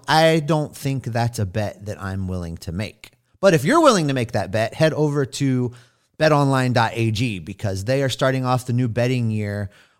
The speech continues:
with, uh, a good deal for you. You can use the pro-, promo code Locked On, and they're gonna give you a fifty percent welcome bonus for whatever your initial deposit is. That is free money on the house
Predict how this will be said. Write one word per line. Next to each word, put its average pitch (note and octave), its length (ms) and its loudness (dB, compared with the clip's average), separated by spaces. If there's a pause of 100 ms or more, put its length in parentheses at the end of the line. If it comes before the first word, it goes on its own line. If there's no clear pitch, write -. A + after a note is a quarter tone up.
(120)
with, A#2 440 -2
uh, A2+ 180 -4
a A2+ 80 -2
good A#2+ 200 2
deal A2+ 200 0
for - 140 -6
you. A#2+ 180 0
You A#2+ 160 -4
can B2 120 -4
use B2 120 0
the A2+ 80 -4
pro-, C#3 240 0
promo F#3 400 2
code C3 300 0
Locked A#2 440 2
On, C3+ 300 -2
and G#2+ 100 -2
they're F#3+ 120 0
gonna G#3 160 0
give E3 260 2
you E3 240 -2
a G#2 160 -6
fifty E3+ 460 -2
percent B2+ 400 -2
welcome C3 380 2
bonus B2+ 440 0 (160)
for G#2 160 -2
whatever A2+ 420 0
your A#2+ 200 0
initial A2+ 320 -2
deposit G#2 420 -2
is. G#2+ 220 -2 (160)
That D#3+ 180 2
is A2+ 140 -2
free F#3+ 320 0
money E3 340 -2 (140)
on F3 240 0
the D#3+ 60 0
house C3+ 440 -2